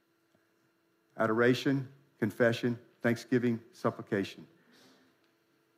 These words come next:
Just take time to adore God. Thank Him for who He is in our life.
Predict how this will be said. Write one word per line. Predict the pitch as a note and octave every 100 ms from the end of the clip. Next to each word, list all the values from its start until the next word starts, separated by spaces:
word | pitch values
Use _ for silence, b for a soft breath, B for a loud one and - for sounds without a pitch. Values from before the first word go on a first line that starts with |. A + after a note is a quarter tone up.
| _
Just | - A#2 -
take | C#3 C3
time | C3+ C3 B2+
to | A2+
adore | A2 A#2 A2
God. | G#2 G2 F2 - _ _ -
Thank | A#2+ B2+
Him | B2
for | - A2
who | A2+ B2+
He | B2
is | B2 B2
in |
our | A2+ G#2+
life. | G#2 G2